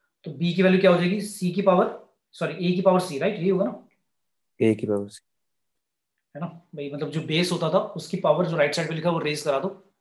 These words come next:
Speaker 1: तो यहाँ पर क्या हो जाएगा, mod sin x cos x की value क्या लिख सकते हैं, हाफ की power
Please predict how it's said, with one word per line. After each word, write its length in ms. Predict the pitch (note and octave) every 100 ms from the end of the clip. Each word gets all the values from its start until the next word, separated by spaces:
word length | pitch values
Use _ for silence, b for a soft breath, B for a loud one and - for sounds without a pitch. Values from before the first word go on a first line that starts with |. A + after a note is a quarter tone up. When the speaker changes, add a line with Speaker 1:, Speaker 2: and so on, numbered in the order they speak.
| _ _ _
Speaker 1:
तो 80 | D#3
यहाँ 160 | C#3+
पर 80 | D3
क्या 140 | - D#3
हो 60 |
जाएगा, 260 | D#3 F3+ F#3 - D3+ - _ - _ F3
mod 360 | C#3+ D3 G3 - -
sin 320 | D3+ F3 G3+
x 60 | - - _ _ _ _ _ -
cos 280 | D3+ - E3+
x 80 | -
की 120 | D#3
value 180 | D3+ D#3
क्या 100 | D3+
लिख 120 | C#3+
सकते 220 | D#3 F#3+
हैं, 280 | A#3 - _ _ _ _ _ _ _ _ _ _ _ _
हाफ 340 | - C#3+ C#3+
की 60 | F#3
power 420 | D3+ D#3+ A#3 -